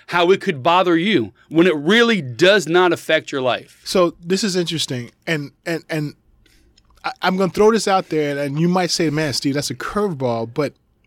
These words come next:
Speaker 1: Curve
Speaker 2: hope-,
Speaker 1: it up, man.
Speaker 2: hopefully you can see how it aligns. Um, there, there are some things that I can't explain, or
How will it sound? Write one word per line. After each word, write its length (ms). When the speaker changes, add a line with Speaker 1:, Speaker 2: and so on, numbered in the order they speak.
Speaker 1:
Curve 200
Speaker 2:
hope-, 80
Speaker 1:
it 80
up, 160
man. 180
Speaker 2:
hopefully 360
you 140
can 120
see 200
how 160
it 80
aligns. 600
Um, 520
there, 260
there 180
are 40
some 380
things 880
that 300
I 100
can't 360
explain, 540
or 420